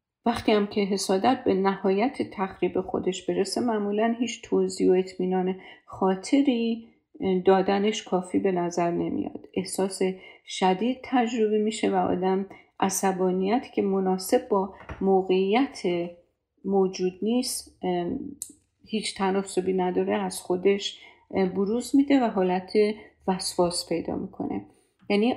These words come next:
آدم حسود به هیچ چیز دیگه‌ای در زندگی فکر نمی‌کنه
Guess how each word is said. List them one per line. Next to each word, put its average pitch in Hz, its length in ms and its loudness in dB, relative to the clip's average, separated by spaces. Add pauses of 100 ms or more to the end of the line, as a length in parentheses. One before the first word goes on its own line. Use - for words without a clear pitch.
آدم 190 320 2
حسود 190 500 -4
به 214 80 2
هیچ 269 420 -2
چیز 226 500 -6
دیگه‌ای 226 320 -2
در 208 200 2
زندگی 196 680 -2 (220)
فکر - 440 2 (200)
نمی‌کنه 226 920 2